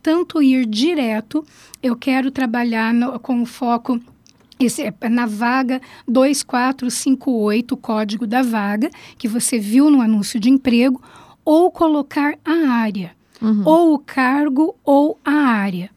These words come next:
Speaker 1: não é? Então, é, por quê? A pessoa que ela se disponibiliza a fazer tudo, e hoje isso é algo muito comum,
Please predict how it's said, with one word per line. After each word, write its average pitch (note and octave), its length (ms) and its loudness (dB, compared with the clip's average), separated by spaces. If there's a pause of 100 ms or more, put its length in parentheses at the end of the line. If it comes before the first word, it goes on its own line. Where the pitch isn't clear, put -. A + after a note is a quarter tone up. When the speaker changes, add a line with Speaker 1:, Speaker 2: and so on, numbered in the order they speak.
(160)
Speaker 1:
não A3 160 2
é? C#4+ 160 0 (360)
Então, C#4+ 720 2
é, B3 300 -2 (160)
por F#4 220 0 (120)
quê? F#3 340 -8 (1000)
A D4+ 80 -4
pessoa E4 800 -2
que C4 340 2
ela C4+ 320 2
se C4+ 220 -4
disponibiliza B3+ 1160 0
a - 20 -4
fazer A#3+ 480 -4
tudo, B3+ 720 0
e B3 180 2
hoje B3+ 500 2
isso - 240 -4
é B3 40 0
algo B3 240 0
muito C4+ 380 6
comum, A#3+ 640 2